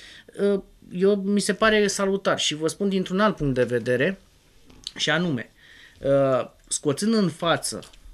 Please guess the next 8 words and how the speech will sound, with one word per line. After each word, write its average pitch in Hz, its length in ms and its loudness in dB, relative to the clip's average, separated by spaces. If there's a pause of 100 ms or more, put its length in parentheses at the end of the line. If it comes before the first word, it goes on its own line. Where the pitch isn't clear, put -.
(180)
acest, 175 420 -6 (220)
uh, 147 540 0 (180)
eroism 147 560 2 (180)
al 123 280 -8
românilor, 127 640 -2 (140)
acel 156 300 -4
patriotism 147 800 -2
deosebit 135 680 -2